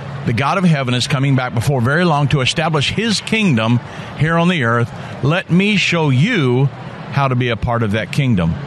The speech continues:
And that's what we're doing here at End Time Ministries. Jesus taught the gospel of the kingdom of God. The apostles taught the gospel of the kingdom of God. And any God-called minister, male or female,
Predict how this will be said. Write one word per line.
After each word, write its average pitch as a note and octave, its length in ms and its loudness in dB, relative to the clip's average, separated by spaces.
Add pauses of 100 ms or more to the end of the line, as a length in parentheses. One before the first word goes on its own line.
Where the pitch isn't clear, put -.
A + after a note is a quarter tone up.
And C#3+ 100 0
that's A3+ 200 -2
what A#3+ 80 4
we're F#3 80 2
doing E3+ 240 4
here C#3 140 2
at B2+ 60 -2
End C3 140 -2
Time B2 220 0
Ministries. A2 440 0 (320)
Jesus A3+ 420 0
taught G3 220 0
the D#3 80 -4
gospel D3+ 360 -2
of - 20 0
the B2 60 -2
kingdom B2 280 0
of G2 120 0
God. F#2+ 340 0 (400)
The C#3+ 120 2
apostles C#3+ 640 -2
taught G2+ 260 -2
the G2+ 60 -4
gospel G2 480 0
of F#2 80 0
the F#2 80 -2
kingdom G2+ 280 2
of F2+ 120 0
God. G2 360 0 (720)
And D3 200 -4 (140)
any A3+ 320 0
God-called C#3+ 1120 0
minister, A#2 560 0 (140)
male C#3+ 380 2
or F#3 180 0
female, A2+ 560 -2